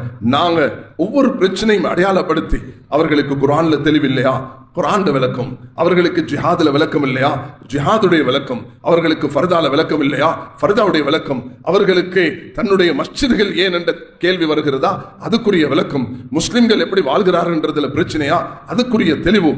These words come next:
பொருளாதாரத்தை பத்தி அவர்களுக்குரிய சந்தேகமா, அதுக்குரிய தெளிவு. சொன்னா ஆச்சரியப்படுவீங்க, இந்த நாட்டுல ஹலால் சான்றிதழ் வழங்க வேண்டும் என்று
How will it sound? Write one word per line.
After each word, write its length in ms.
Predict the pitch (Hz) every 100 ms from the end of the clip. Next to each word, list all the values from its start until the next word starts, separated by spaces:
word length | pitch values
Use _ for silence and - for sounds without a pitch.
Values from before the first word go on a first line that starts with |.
| 104 -
பொருளாதாரத்தை 680 | - 196 220 233 220 - 202
பத்தி 220 | 196 196
அவர்களுக்குரிய 520 | 165 185 185 180 165 160
சந்தேகமா, 520 | 147 180 165 156 180 - - -
அதுக்குரிய 480 | 170 269 220 185 151
தெளிவு. 340 | 170 180 117 - - - _
சொன்னா 560 | _ - 175 180 165 160
ஆச்சரியப்படுவீங்க, 760 | - 170 156 147 143 135 131 - - - - -
இந்த 200 | 175 170
நாட்டுல 500 | 160 226 - 208 180 127
ஹலால் 380 | 143 170 214 185
சான்றிதழ் 640 | - 156 185 180 180 170
வழங்க 340 | 120 135 180 160
வேண்டும் 320 | 151 147 139
என்று 520 | 131 123 180 247 -